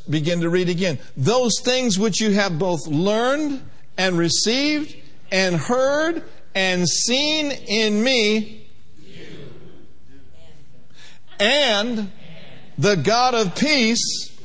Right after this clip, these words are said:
Now that's a little blind to us. I, I like how the, uh, T P T says it. Today's pras-, uh, Passion Translation says this.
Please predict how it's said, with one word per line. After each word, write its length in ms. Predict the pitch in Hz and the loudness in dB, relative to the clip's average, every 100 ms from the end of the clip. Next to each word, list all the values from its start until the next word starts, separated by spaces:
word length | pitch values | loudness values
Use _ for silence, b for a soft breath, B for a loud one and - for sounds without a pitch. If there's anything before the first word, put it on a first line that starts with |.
| - - - - - 165 - - - - - - - - - - 214 220 170 143 143 - - - - - - - - - B B B B - | -12 -12 -12 -10 -10 -10 -10 -12 -12 -12 -12 -12 -10 -12 -12 -12 -12 -12 -10 -12 -12 -12 -12 -12 -12 -12 -12 -12 -12 -12 B B B B -4
Now 100 | 254 | 0
that's 260 | 277 277 | 2 2
a 60 | 277 | 0
little 260 | 247 240 | 0 2
blind 560 | 202 151 208 208 208 190 | 2 2 2 2 2 2
to 160 | 165 143 | 2 0
us. 220 | 131 127 | 0 0
I, 240 | 180 185 - | 0 0 0
I 140 | 170 | -2
like 320 | 175 220 262 | 0 0 -2
how 240 | - 208 165 | -2 0 0
the, 320 | 160 156 151 | 2 0 0
uh, 300 | 143 143 135 127 b b b b - | -2 -2 -2 -6 b b b b -2
T 180 | 226 196 | 0 2
P 180 | 202 | 0
T 320 | 180 - 214 180 | 0 0 0 0
says 320 | - 160 143 | 0 0 -2
it. 120 | 151 | -4
Today's 380 | 175 175 190 180 | -2 0 0 0
pras-, 440 | - 190 202 - - | -2 -2 -2 -2 -2
uh, 320 | 151 143 139 - | -2 -2 -4 -8
Passion 440 | 196 214 220 180 156 | -4 -2 0 -2 -2
Translation 760 | 185 170 160 147 160 156 170 | -2 -2 -2 -2 0 0 -2
says 300 | 151 180 160 | -2 -2 -2
this. 320 | 131 170 135 | -2 -2 -2